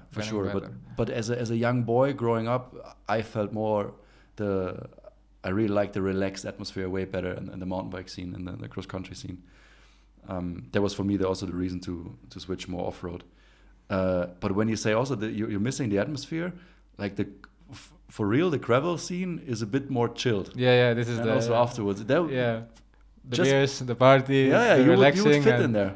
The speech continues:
Speaker 2: Yeah, I think so, yeah. I think I will give it a try. But then I will do a stage race, so I don't know if they have gravel stage races.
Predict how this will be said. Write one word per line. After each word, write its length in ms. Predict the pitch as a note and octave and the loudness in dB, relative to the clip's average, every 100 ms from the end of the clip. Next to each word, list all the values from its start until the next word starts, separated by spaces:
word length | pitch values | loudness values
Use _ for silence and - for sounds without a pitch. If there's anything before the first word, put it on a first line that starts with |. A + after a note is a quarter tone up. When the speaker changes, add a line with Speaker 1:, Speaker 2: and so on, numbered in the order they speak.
| - | -4
Speaker 2:
Yeah, 280 | A#2+ B2 A#2+ | 0 2 2
I 60 | |
think 200 | B2+ C3+ | 2 -2
so, 160 | B2 G#2+ | -4 -6
yeah. 260 | G2+ G2+ G2+ - _ - _ _ _ _ _ | -6 -6 -10 -16 _ -20 _ _ _ _ _
I 100 | A#2 | -8
think 220 | B2 B2 | -4 -4
I 60 | G#2 | -4
will 360 | G2 G2 F#2+ G2+ | -6 -6 -10 -12
give 140 | G2+ | -12
it 80 | F#2 | -12
a 60 | F#2+ | -14
try. 300 | G2+ F#2+ F#2+ - | -12 -12 -12 -8
But 120 | A2+ | -4
then 120 | A2 A#2 | -2 0
I 80 | |
will 120 | A2+ A2 | 0 0
do 160 | A2 | -2
a 40 | G#2+ | -4
stage 280 | - G#2+ G#2+ | -4 -6 -4
race, 200 | G#2 G2+ | -6 -6
so 120 | G#2 | -6
I 100 | G#2 | -6
don't 100 | C3 | -6
know 80 | C3+ | -6
if 140 | A2 - | -8 -8
they 60 | |
have 100 | A2 | -10
gravel 220 | A2+ A#2+ A#2 | -6 -6 -6
stage 240 | B2 A#2+ | -8 -8
races. 400 | A#2 C3+ G#3 - | -8 -10 -12 -18